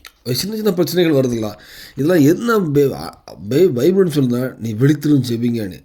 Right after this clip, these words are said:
நீ உண்மையான வெளிச்சம் ஜெபிப்பானா நமக்கு ஒரு, ஒரு சோதனையே வராது. அது எந்த பாவ சோதனையா இருந்தாலும் சரி,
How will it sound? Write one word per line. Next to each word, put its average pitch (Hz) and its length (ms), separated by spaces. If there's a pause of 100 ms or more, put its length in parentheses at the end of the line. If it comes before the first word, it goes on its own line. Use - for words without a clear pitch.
நீ 107 140
உண்மையான 175 500
வெளிச்சம் 151 340
ஜெபிப்பானா 117 680 (340)
நமக்கு 110 300
ஒரு, 110 320 (160)
ஒரு 104 180
சோதனையே 143 380
வராது. 90 380
அது 110 140
எந்த 113 120
பாவ 123 420
சோதனையா 131 180
இருந்தாலும் 131 300
சரி, 151 300